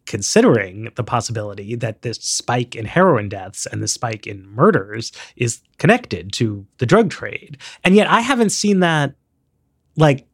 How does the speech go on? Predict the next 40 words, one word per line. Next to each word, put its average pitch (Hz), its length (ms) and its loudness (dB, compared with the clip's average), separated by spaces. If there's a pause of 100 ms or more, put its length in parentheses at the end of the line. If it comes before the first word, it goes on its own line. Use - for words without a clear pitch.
(100)
line 165 480 4
being 95 280 -2
drawn, 101 540 -6
really, 117 380 -4
right? 135 260 0
You 147 160 4
have, 151 140 2
like, 123 200 0 (260)
Trump 226 400 2
has 139 180 0
this 120 180 0
M 135 100 2
S 120 140 -2
thirteen 190 460 0
hang 160 300 2
up, 139 280 0
sanctuary 156 640 2
cities, 127 640 0 (240)
you 151 80 4
know, 147 100 8
like, 123 240 2
liberals 160 460 6
have 123 220 -2
their, 117 320 -2
their 127 120 0
things 131 300 2
about 113 240 -2
police 123 240 -4
procedure, 175 560 2
but, 143 180 0
like, 147 220 0 (280)
we're 196 100 4
not 226 560 4 (140)
taking 135 600 0
seriously 110 880 0
the 110 180 -6
idea 104 640 -6 (220)
that - 160 -2
this, - 300 2
like, 120 200 -4